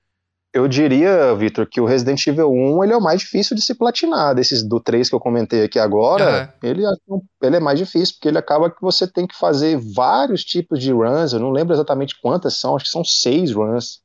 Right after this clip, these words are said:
Speaker 1: Tem que zerar o jogo, acho que seis vezes. Posso estar equivocado aqui, mas é mais ou menos por aí. E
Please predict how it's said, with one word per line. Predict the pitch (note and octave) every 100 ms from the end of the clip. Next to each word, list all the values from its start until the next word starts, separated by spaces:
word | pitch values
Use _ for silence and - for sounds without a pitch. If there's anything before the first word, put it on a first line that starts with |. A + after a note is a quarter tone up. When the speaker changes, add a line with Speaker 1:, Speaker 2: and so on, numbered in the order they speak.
| -
Speaker 1:
Tem |
que | A#2+
zerar | D#3 E3+
o |
jogo, | D3 D#3+
acho | E3
que | -
seis | - G#3+ G3
vezes. | A2 A#2 A2+
Posso | G#2+ C#3
estar | - F#3
equivocado | - - - A3+ F3
aqui, | - G#3+ - - - _ _ _
mas | G#2+ A2+
é |
mais | C#3+ E3+
ou | F3
menos | F#3
por | - G#3
aí. | D#3 A2 - _ _ _ _
E | E3+ A#2+ A#2+ B2 B2 A#2+ A#2+